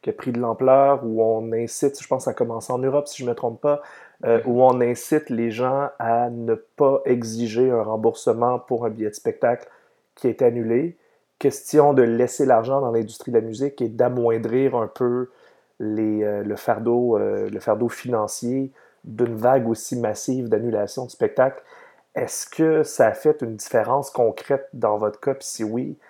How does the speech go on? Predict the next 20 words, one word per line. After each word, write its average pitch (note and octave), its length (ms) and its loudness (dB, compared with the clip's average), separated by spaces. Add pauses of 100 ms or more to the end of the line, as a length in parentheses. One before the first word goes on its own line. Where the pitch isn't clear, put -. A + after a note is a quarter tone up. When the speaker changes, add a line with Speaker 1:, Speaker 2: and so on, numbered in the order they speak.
(240)
Speaker 1:
comment, B2 520 0
comment B2+ 200 0
tu C3 160 -4
la A2 80 4
mesures A#2 340 0
ou B2+ 60 0
comment A#2+ 260 0
tu - 160 -8
la A2 100 2
ressens ? G#2+ 380 -6 (1120)
Speaker 2:
Ben, A#2+ 240 -2
dans B2 200 0
notre B2+ 180 -6
cas, E3 160 0
Billet B2 240 -4
solidaire, A#2+ 480 -2
il A2+ 100 -2
a A2 40 -2
fallu, A2+ 560 -4
euh, G2 840 -2